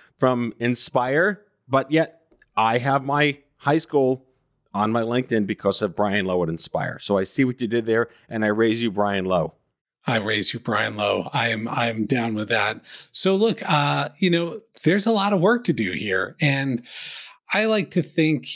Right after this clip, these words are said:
Speaker 2: yes, there's a lot of things I have going on, but it's all surrounding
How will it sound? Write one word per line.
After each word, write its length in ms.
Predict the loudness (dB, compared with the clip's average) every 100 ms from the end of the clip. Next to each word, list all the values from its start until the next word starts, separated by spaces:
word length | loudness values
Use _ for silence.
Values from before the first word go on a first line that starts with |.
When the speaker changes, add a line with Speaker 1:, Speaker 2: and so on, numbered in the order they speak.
| -14 _ _ _ _
Speaker 2:
yes, 340 | -2 -2 -2 -2
there's 220 | 0 2
a 60 | 0
lot 240 | 0 -2
of 80 | -2
things 340 | 0 2 2
I 100 | 0
have 140 | -2 -2
going 320 | -2 0 -2
on, 220 | -4 -2
but 140 | -2
it's 160 | 0 -2 0
all 320 | 0 2 0
surrounding 840 | 0 0 0 0 -2 -4 -6 -10